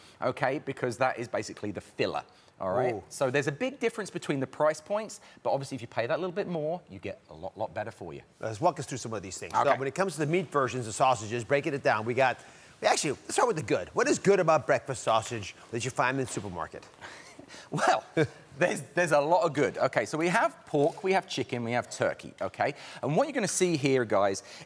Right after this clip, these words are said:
Speaker 1: is there's, there's the difference. First of all, there's the difference in what we're seeing. These are molded sausages,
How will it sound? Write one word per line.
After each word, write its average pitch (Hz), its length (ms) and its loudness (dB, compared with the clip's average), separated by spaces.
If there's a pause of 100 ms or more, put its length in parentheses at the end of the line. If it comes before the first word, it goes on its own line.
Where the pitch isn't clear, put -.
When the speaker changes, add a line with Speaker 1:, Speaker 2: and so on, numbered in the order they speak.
Speaker 1:
is 151 180 2
there's, 147 300 -2
there's 160 200 -2
the 165 60 4
difference. 127 420 -2
First 214 220 0
of 180 60 -6
all, 170 120 0
there's 139 200 2
the 135 100 -4
difference 143 340 -4
in 120 80 -6
what 123 120 2
we're 120 60 -2
seeing. 123 180 0
These 147 140 2
are 143 60 2
molded 127 500 0
sausages, 185 580 -2